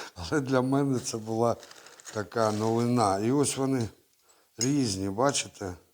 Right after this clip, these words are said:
Такі, такі. От я, ну, ми не будемо ставити експерименти, ми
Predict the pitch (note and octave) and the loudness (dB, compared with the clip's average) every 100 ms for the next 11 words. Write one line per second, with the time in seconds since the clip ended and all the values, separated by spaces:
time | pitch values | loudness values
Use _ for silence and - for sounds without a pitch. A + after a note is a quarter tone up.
0 | _ _ _ - - - _ _ - - | _ _ _ -10 -10 -20 _ _ -20 -10
1 | G2+ C3+ C3+ A2+ A2+ F2+ E2 _ - A#2 | -6 -6 -6 -8 -6 -8 -12 _ -8 -8
2 | C3 - A#2+ B2 F#2+ E2 - - - - | -8 -12 -10 -8 -10 -14 -20 -20 -18 -18
3 | - - - - - - - - - - | -20 -20 -20 -20 -20 -20 -20 -20 -20 -20
4 | - - - - - - - - - - | -20 -18 -18 -20 -20 -20 -18 -16 -18 -20
5 | - - - - - - - - - - | -20 -20 -20 -20 -20 -20 -20 -20 -20 -20
6 | - - - - G2+ - - - F2+ A2+ | -20 -18 -14 -12 -14 -16 -20 -14 -8 -8
7 | G2+ - A2+ C#3+ G#2+ - - - - - | -10 -14 -4 -2 -2 -8 -18 -16 -16 -20
8 | - - B2 D#3+ F3 - C3+ D#3 D#3 D3 | -20 -12 -2 0 0 -4 -2 0 2 2
9 | C3+ B2+ B2 - - - - - - - | 2 2 2 -2 -12 -20 -20 -20 -20 -20
10 | - - - - - - - - _ _ | -20 -20 -20 -20 -20 -20 -20 -20 _ _
11 | - - A#2 A2+ A2+ A2+ - B2+ B2+ D#3+ | -6 0 0 0 -4 -6 -4 -2 0 0
12 | F3+ C3 A2+ G#2+ A#2 | 0 -2 -4 -4 -4